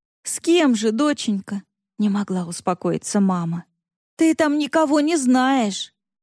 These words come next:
Может, поговоришь завтра с Людмилой? Она не будет искать тебе замену. А через пару лет повысили бы». «Да что же это такое? Тут крыша над головой,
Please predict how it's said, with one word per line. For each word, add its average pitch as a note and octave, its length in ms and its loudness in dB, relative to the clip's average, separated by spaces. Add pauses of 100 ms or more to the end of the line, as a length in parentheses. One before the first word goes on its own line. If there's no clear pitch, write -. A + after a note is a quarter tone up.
(420)
Может, A#3 380 0
поговоришь C4+ 580 2
завтра G#3 380 0
с - 140 -4
Людмилой? G3 680 2 (340)
Она C4+ 260 4
не C4+ 120 4
будет C4+ 380 0
искать G#3+ 360 -2
тебе G3+ 280 0
замену. F#3 580 -2 (460)
А G#3+ 120 2
через G#3 320 -2
пару A3+ 280 0
лет C4+ 280 0
повысили G#3 720 0
бы». F#3+ 240 -4 (720)
«Да B3 140 2
что G#3 300 -2
же G3 140 -6
это - 200 -10
такое? G3 800 0 (480)
Тут C#4+ 180 2
крыша C#4+ 440 -2
над G3+ 200 -2
головой, G#3+ 580 2